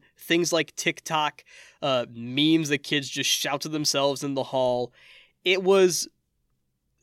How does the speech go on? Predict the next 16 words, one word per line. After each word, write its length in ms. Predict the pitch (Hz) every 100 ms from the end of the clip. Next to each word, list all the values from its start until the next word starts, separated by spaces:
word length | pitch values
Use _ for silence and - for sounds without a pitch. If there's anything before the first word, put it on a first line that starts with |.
| - - -
I, 200 | 190 214 _ - - - - _ _
we 200 | - 233
see 200 | - 359
so 240 | 294 294 277
much 180 | 233 -
high 220 | 180 175
school 360 | - 135 101
and 120 | 101 170
we 80 |
see 200 | 190 254
so 160 | 220 226
much 240 | 175 -
college 640 | - - 156 123 113 113 -
in 160 | 143 131
movies, 480 | 123 107 78 - -
but 220 | 156 151